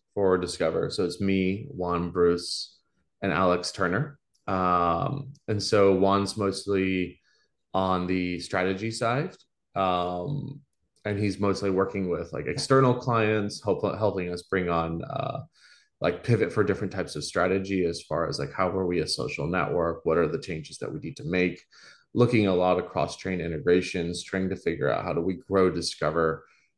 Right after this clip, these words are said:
externally outside of the ecosystem. Uh,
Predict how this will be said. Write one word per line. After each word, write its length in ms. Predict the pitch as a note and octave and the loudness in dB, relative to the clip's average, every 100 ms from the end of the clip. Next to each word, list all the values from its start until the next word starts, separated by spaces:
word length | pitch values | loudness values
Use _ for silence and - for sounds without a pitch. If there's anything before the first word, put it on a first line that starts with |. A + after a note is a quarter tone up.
| - | -14
externally 640 | - - G#2 F#2+ F#2+ F2+ | -10 -6 0 2 2 0
outside 440 | E2 - - F2+ F2 | 0 -2 -4 -6 -4
of 160 | E2 | -6
the 80 | - | -6
ecosystem. 960 | - F#2 G#2 F2+ - G#2+ - A#2 C3+ C#3+ _ _ - | -8 -6 0 0 0 -2 -2 -4 -4 -6 _ _ -8
Uh, 320 | F#2+ E2+ - | -4 -4 -4